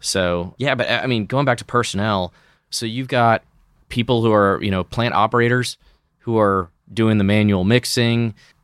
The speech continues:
you know, dispatchers handling all these trucks, keeping track of who's on location and who's not, and which truck needs what product and where they're supposedly going. And keep in mind,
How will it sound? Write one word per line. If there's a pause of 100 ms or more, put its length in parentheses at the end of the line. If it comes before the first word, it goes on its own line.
(240)
you
know,
dispatchers (140)
handling
all
these
trucks, (400)
keeping
track
of
who's
on
location
and
who's
not,
and (540)
which
truck
needs
what
product
and
where
they're
supposedly
going. (500)
And (380)
keep
in
mind,